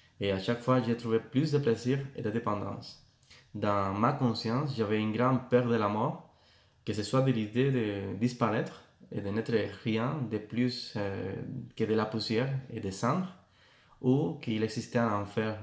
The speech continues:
et c'était sûr que je serais là-bas. En deux mille trois, je suis entré à l'université. C'était dans la deuxième année de mes études que Dieu est venu à, à ma rencontre. Un jour comme les autres, inattendu, j'étais en train de sortir de mon appartement et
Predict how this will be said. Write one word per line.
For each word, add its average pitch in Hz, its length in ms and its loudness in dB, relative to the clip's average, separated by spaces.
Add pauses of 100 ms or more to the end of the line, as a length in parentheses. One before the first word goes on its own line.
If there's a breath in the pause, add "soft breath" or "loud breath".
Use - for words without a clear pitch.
et 107 40 -10
c'était - 360 -6
sûr 185 420 -6
que 104 320 -2 (120)
je 104 60 -4
serais 104 280 -2
là-bas. 98 560 -4 (920 loud breath)
En 104 100 0
deux 113 140 4
mille 156 160 4
trois, 110 500 -4 (180)
je 151 60 -8
suis 120 220 -2
entré 127 280 2
à 123 80 6
l'université. 120 640 2 (360)
C'était - 300 0
dans 104 680 2
la 107 80 4
deuxième 117 300 4
année 113 200 2
de 123 120 2
mes 113 200 0
études 131 360 -2 (260)
que 110 60 0
Dieu 107 320 0 (500 loud breath)
est 110 120 -2
venu 117 360 2
à, 104 560 -2
à 107 60 0
ma 117 80 4
rencontre. 110 560 -2 (600 loud breath)
Un 113 120 4
jour 165 180 2
comme 139 180 4
les 117 200 4
autres, 139 200 0
inattendu, 113 540 2 (580 loud breath)
j'étais 113 240 2
en 127 80 6
train 131 200 2
de 127 80 4
sortir 127 440 0
de 127 60 4
mon 110 160 2
appartement 113 680 -2
et 117 60 0